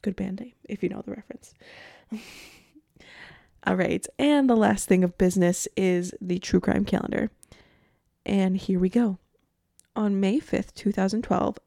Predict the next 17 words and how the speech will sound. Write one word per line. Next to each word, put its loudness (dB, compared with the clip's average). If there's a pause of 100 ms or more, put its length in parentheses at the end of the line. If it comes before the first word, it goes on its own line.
(200)
an -2
Oklahoma 2
man -2
called -4
nine 0
one 2
one 0
at -2
least -4
seventeen -2
times. -8 (300)
His -2
emergency? 0 (560)
A 0
seemingly 0
uncontrolled 0
need 0